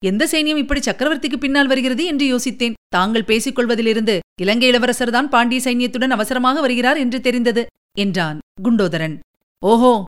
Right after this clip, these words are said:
அதற்குள் வந்து விட்டானா?" என்று மாமல்லர் கூறியபோது நிலா வெளிச்சத்தில் அவருடைய முகமலர்ச்சி நன்றாக தெரிந்தது. பிறகு அவர் பரஞ்சோதியை பார்த்து, "சேனாபதி, ஆக கூடி நீங்கள் எல்லோரும் என்னதான் சொல்கிறீர்கள்? மானவன்மனுடைய தவறை மன்னித்து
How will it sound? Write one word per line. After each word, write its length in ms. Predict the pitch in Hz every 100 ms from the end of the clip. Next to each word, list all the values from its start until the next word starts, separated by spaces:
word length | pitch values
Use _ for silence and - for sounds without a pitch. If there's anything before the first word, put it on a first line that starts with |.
| -
அதற்குள் 380 | - 180 226 233
வந்து 220 | 214 208
விட்டானா?" 440 | 202 196 185 196 285 - _ -
என்று 380 | 240 214 180 147
மாமல்லர் 460 | 175 233 247 233 185
கூறியபோது 640 | 214 214 185 185 185 170 139 _ 247
நிலா 240 | 285 320
வெளிச்சத்தில் 560 | 311 262 254 214 220 320
அவருடைய 340 | 240 226 226
முகமலர்ச்சி 800 | 208 240 233 185 175 202 151 143
நன்றாக 480 | 214 220 226 233 196
தெரிந்தது. 520 | 156 165 165 160 165 - _ _
பிறகு 480 | 311 320 247 262 370
அவர் 200 | 247 247
பரஞ்சோதியை 640 | 254 277 269 233 185 165
பார்த்து, 480 | 185 185 175 175 143 - _ _ -
"சேனாபதி, 500 | 220 214 214 202 180 156 _ _
ஆக 340 | 208 208 202
கூடி 440 | 196 196 190 143 -
நீங்கள் 320 | 190 208 202
எல்லோரும் 360 | 196 208 214 208
என்னதான் 380 | 185 202 220 226
சொல்கிறீர்கள்? 500 | 208 202 202 190 202 - -
மானவன்மனுடைய 680 | 180 196 214 208 208 202 208
தவறை 280 | 196 196 202
மன்னித்து 500 | 196 202 202 190 156